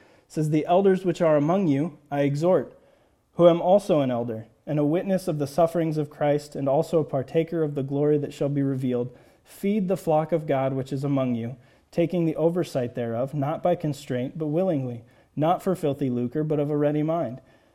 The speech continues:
neither as being lords over God's heritage, but being ensamples to the flock. And when the chief shepherd shall appear, ye shall receive a crown of glory that fadeth not away." And that's the balancing principle to this whole idea.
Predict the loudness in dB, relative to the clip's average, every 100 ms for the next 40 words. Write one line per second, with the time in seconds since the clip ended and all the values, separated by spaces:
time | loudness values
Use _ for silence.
0 | -2 0 4 4 2 2 2 2 2 2
1 | 2 2 0 2 0 0 -2 -4 -4 0
2 | -2 -2 -6 -6 -4 -2 0 -2 -6 -6
3 | -2 -2 -2 -4 -4 -6 -4 -4 -6 -6
4 | -6 -8 -18 _ _ _ -4 0 2 0
5 | -2 -2 -2 0 0 2 -2 0 0 0
6 | 0 -2 -2 -4 -4 -4 0 0 0 -2
7 | 0 0 -2 -4 -2 -2 -2 -4 -2 -4
8 | -6 -10 _ _ -6 -6 -2 0 0 -2
9 | -8 -14 -6 -2 -2 -2 -4 -6 -12 _
10 | _ -8 0 0 2 2 4 6 4 2
11 | -2 0 -2 -2 -4 -2 -2 -4 -4 -4
12 | -4 -4 -6